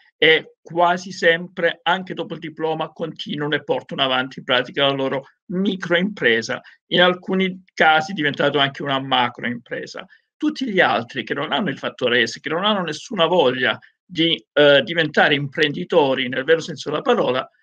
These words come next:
traggono lo stesso dei benefici enormi. Ehm, automaticamente, senza neanche accorgersene,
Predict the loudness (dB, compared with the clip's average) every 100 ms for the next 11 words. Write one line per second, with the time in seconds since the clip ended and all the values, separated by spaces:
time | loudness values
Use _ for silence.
0 | _ _ 4 4 4 0 0 0 -2 -2
1 | -2 0 -2 -4 -4 -4 -2 0 0 -2
2 | -8 -10 _ _ 4 6 8 6 2 -2
3 | 2 2 2 -4 -4 -6 -4 -2 -2 -4
4 | -6 -8 -8 -2 2 2 0 -4 -4 4
5 | 4 4 0 -6 -4 -2 -2